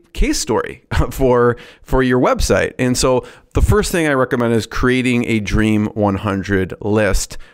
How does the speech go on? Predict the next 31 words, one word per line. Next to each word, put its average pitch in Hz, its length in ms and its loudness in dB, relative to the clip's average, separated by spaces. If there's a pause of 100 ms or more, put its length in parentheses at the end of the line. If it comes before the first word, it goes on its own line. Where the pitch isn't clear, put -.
of 104 240 0
what 127 140 2
makes 120 200 -2
sense 104 200 -2
for 104 120 -2
your 92 140 -2
business, - 540 -8
okay? 110 240 -2 (500)
Um, 123 560 2 (120)
and 143 440 0 (380)
number 170 240 0
two 165 260 2
is 135 160 0 (720)
reaching 165 320 2
out. - 300 -6 (180)
Okay, 127 260 0
once 165 260 0
you 208 80 0
create 151 360 0
this 135 220 0
list, 117 480 2 (140)
reaching 120 260 0
out, - 400 -2
okay? 131 420 0
And 160 220 -2
within 302 300 2
that 160 180 0
reach 127 240 2
out, 123 300 2
like, - 280 -4
again, 143 440 0